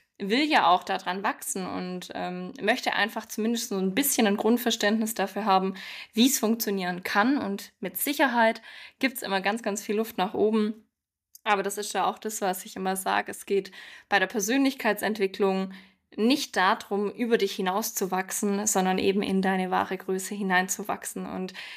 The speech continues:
ja, vielleicht ist da in mir auch ein kleiner Teil, äh, Technikfanatikerin. Vielleicht. Also es macht auf jeden Fall Spaß. Ich weiß es unglaublich zu schätzen, welche Vorteile uns ja auch die ganze Technik bietet. Und, ähm,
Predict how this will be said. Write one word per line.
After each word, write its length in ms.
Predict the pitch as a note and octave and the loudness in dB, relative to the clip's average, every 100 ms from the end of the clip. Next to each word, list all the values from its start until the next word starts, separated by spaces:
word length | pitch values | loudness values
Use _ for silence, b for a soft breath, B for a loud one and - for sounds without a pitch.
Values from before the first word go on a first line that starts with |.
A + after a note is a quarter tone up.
| B B | B B
ja, 220 | - B3 | 2 2
vielleicht 420 | - - A3+ - | 0 -2 -2 -4
ist 220 | A3 - | -10 -4
da 140 | G#3+ A3 | 0 0
in 180 | A3+ | 0
mir 220 | A#3 B3 - | 0 2 2
auch 180 | A3+ | 2
ein 380 | A#3 G3+ G3+ G3 - | 0 -2 -2 -6 -10
kleiner 460 | - G#3 G#3+ D#4 D#4 | -4 0 0 0 -4
Teil, 500 | - G3 G#3 C4 D#4+ B B B B | 0 2 2 0 -4 B B B B
äh, 360 | - A#3+ C4 C4+ - | -6 -6 -8 -10 -2
Technikfanatikerin. 1400 | F4+ F4 F#3 F3+ - F3+ F#3+ - - - F3+ - G3+ - _ - | 0 0 -4 -8 -8 -4 -2 -4 -8 -10 -10 -8 -10 -14 _ -4
Vielleicht. 380 | E4 - - - | -4 -4 -14 -2
Also 200 | B3+ A3 | 2 2
es 160 | B3 C4+ | 2 0
macht 180 | C#4 | 0
auf 120 | A#3 A#3+ | -2 0
jeden 140 | A#3 | 0
Fall 180 | A3+ - | 0 -2
Spaß. 420 | - G#3+ A#3+ C#4+ | 0 2 2 2
Ich 160 | G#3 - | -4 0
weiß 240 | G3 G3+ | 0 0
es 180 | G#3 - B B B B | -4 -8 B B B B
unglaublich 640 | C4 G4 C4+ A3 G#3+ A#3 | 8 8 8 4 2 -6
zu 120 | - | -6
schätzen, 500 | - A3 A3 - A3 | -2 -2 -2 -2 0
welche 240 | F#3 G#3+ G#3 | 0 -4 -10
Vorteile 640 | - - - - G#3+ G#3 | -8 -2 -2 0 -2 -2
uns 180 | G#3 G#3+ | -4 -6
ja 140 | - G3 | -6 -6
auch 80 | |
die 140 | - F#3+ | -4 -4
ganze 280 | F#3+ - G3 | -2 -2 -4
Technik 400 | G3+ - G3 G3 | -4 -2 -2 0
bietet. 400 | F#3+ F#3+ F#3+ - B B B B | 0 2 0 -2 B B B B
Und, 380 | - F#3 G#3 F#3 | -2 2 2 0
ähm, 400 | F#3 F#3 F#3+ F#3+ | -4 -4 -6 -10